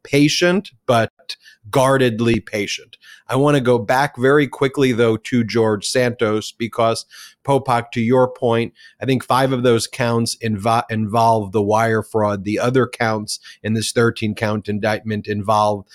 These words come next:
the unemployment, uh, fraud, uh, under the cares Act. He just took unemployment money that was meant for individuals who were unemployed as a result of covid when he was actually employed,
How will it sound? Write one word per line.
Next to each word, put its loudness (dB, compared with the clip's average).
the 0
unemployment, 2
uh, 0
fraud, 0
uh, -2
under 2
the -2
cares 0
Act. 0
He -14
just -8
took -2
unemployment 0
money -2
that -4
was -6
meant -4
for 0
individuals 0
who -2
were 2
unemployed 0
as -2
a 0
result -2
of -12
covid 0
when -4
he -6
was -2
actually 2
employed, 0